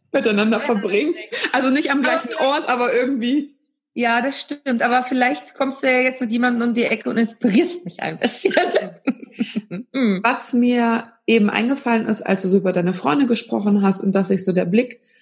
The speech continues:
Speaker 1: verändert hat
Speaker 2: Mhm.
Speaker 1: und auch dein Ohr, wie du die Gespräche so wahrnimmst,
Speaker 2: Mhm.
Speaker 1: da ist mir das Bild so hochgekommen eines Neugeborenen.
Speaker 2: Mhm.
Speaker 1: Dass
Speaker 2: Ja.
Speaker 1: wenn man einfach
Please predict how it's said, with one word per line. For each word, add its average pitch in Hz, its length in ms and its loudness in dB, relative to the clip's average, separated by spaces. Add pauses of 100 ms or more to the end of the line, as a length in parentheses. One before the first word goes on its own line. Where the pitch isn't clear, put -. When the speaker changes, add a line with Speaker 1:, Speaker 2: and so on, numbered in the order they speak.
(220)
Speaker 1:
verändert 165 680 0
hat 165 400 -4 (100)
Speaker 2:
Mhm. 233 300 4
Speaker 1:
und 349 160 -10
auch 175 140 -4
dein 170 300 0
Ohr, 175 680 2
wie 190 100 0
du 170 420 -2 (300)
die 196 80 2
Gespräche 226 440 2
so 185 160 0
wahrnimmst, 180 600 2
Speaker 2:
Mhm. - 40 -20 (680)
Speaker 1:
da 190 100 4
ist - 300 -2
mir 226 600 2 (1120)
das 202 300 -2
Bild 247 240 2
so 240 140 2
hochgekommen 214 600 -2
eines 196 300 0
Neugeborenen. 170 1040 2 (420)
Speaker 2:
Mhm. 220 380 -2 (240)
Speaker 1:
Dass 196 180 0
Speaker 2:
Ja. 214 80 0
Speaker 1:
wenn 202 140 4
man 202 240 2
einfach 202 640 0